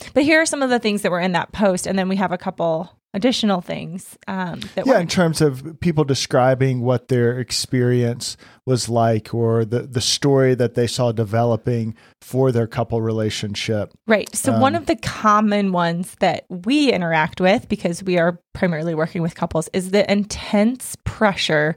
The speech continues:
Speaker 1: each partner feels to be everything for the other person.
Speaker 2: Yeah,
Speaker 1: So
Speaker 2: yeah.
Speaker 1: a lot of couples, um, parenting partners especially, and partners with new babies have felt further isolated from their community or from
Speaker 2: Yeah.
Speaker 1: family or from friends or from people that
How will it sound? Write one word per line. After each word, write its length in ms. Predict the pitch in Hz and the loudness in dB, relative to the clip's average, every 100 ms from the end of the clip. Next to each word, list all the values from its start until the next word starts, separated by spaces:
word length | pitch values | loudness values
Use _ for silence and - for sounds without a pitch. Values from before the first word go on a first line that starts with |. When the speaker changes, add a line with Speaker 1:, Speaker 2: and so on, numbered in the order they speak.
| - - - _ _ - | -8 -20 -20 _ _ 0
Speaker 1:
each 260 | 214 220 - | 0 0 0
partner 400 | - 202 196 190 | 0 2 2 -2
feels 560 | - 196 165 156 165 - - - | 0 2 4 2 -2 -10 -20 -6
to 180 | 208 190 | -4 0
be 260 | 190 185 - _ - | -2 -2 -8 _ 0
everything 720 | 214 190 180 202 202 160 156 | 2 2 0 -2 -2 -6 -6
for 240 | - 190 | -8 -6
the 140 | 170 151 | -4 -2
other 240 | 165 160 | 0 -2
person. 680 | 165 - 170 - - - - - - | -4 -4 -4 -4 -10 -10 -12 -16 -4
Speaker 2:
Yeah, 220 | - 123 | 0 0
Speaker 1:
So 280 | 101 - 208 | -2 0 2
Speaker 2:
yeah. 80 | 185 | 4
Speaker 1:
a 40 | |
lot 280 | 190 175 190 | 4 4 2
of 240 | 254 233 - | 0 -6 -8
couples, 840 | - 175 175 175 202 254 - - - _ _ - | -6 -2 0 0 0 -4 -12 -18 -20 _ _ 2
um, 240 | 196 185 | 2 2
parenting 380 | 185 190 180 208 | -2 -2 -2 -4
partners 320 | 202 - 180 196 | -4 -4 -4 -6
especially, 640 | - 208 - 175 175 - _ - | -2 -2 -2 -2 -4 -4 _ -4
and 380 | 262 294 254 220 | 0 2 0 0
partners 440 | - 220 214 214 214 | -2 0 -2 0 -2
with 200 | 202 214 | -2 0
new 180 | 196 | -2
babies 560 | 185 196 202 180 175 175 - - - _ - | -2 -2 -2 -2 -6 -8 -14 -20 -20 _ -4
have 580 | 214 202 196 190 - - 214 | 2 4 4 2 -8 -2 2
felt 280 | 190 - - | 2 0 -6
further 540 | - 240 233 226 - | -4 2 4 4 2
isolated 600 | 170 185 - 180 170 165 | 0 0 0 0 2 0
from 200 | - 208 | 0 0
their 120 | 180 180 | 0 -2
community 600 | - 170 160 156 156 143 | -4 -4 -4 -6 -6 -4
or 100 | 170 | -2
from 100 | 156 | 0
Speaker 2:
Yeah. 180 | 131 110 | 0 0
Speaker 1:
family 440 | 185 170 160 156 | -2 0 -2 -2
or 140 | - 165 | -4 -4
from 300 | - 170 175 | -4 -6 -6
friends 580 | - 233 202 180 175 - | 0 2 2 0 -4 -4
or 100 | 185 | -6
from 160 | 208 | -4
people 300 | 214 269 277 | -4 -2 0
that 240 | 220 214 | 0 0